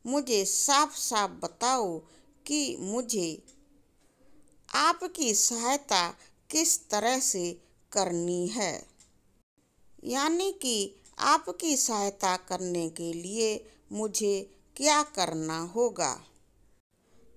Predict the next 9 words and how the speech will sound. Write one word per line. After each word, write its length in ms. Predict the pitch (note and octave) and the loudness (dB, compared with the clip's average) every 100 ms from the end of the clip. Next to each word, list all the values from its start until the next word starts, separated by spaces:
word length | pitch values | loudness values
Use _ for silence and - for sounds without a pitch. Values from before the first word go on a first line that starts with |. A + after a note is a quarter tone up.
| - | 0
तब 240 | E4 F4+ E4+ | 4 6 4
देवराज 800 | A#3 C#4+ D#4+ D#4 B3+ A3+ A3 G#3 | 0 2 2 2 4 4 4 -2
इंद्र 500 | - - C#4+ D4 C4 | -6 -2 0 0 -2
ने 420 | G#3+ G3+ G3 G#3 - - _ - | -2 -2 -4 -10 -18 -20 _ -8
चंद्रमा 720 | - B3+ C4 C#4+ D4 F4 F4+ | -4 -2 0 0 2 0 -2
को 580 | E4 A3 F#3+ F3 F3 - - _ - - - - _ - - - - - | -4 0 0 0 -8 -18 -20 _ -20 -20 -20 -20 _ -20 -20 -20 -12 2
कहा 440 | C4 C4 A#3+ F3 D#3 - - _ _ - | 2 4 2 2 -2 -14 -20 _ _ -10
कि 340 | D#4 E4 B3+ - A#3 | -4 -4 -4 -4 0
आपको 760 | D4 E4+ D4+ - G#3+ F#3 F3+ | 2 0 -4 -2 0 0 -4